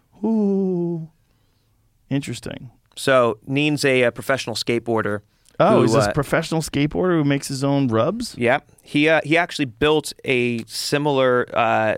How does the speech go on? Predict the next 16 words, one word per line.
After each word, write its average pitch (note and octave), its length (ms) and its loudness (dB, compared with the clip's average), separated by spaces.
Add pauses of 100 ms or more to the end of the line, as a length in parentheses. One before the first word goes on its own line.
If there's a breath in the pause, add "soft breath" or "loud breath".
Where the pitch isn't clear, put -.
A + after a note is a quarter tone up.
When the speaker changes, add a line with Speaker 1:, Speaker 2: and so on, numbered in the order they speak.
(140)
Speaker 2:
we C#3 180 0
became C#3+ 280 -2
friends. A#2 320 -2
He A#2 60 -6
came A2+ 340 -4
to G#2+ 200 0
Sushi - 380 -2
Bar. A2+ 120 2
That's A2+ 120 0
how B2 60 -2
we A2 80 -2
became G#2+ 260 -6
friends. A#2 380 -2 (380 loud breath)
But - 140 -2
he, D#3+ 280 0 (320)
uh, G#2 540 2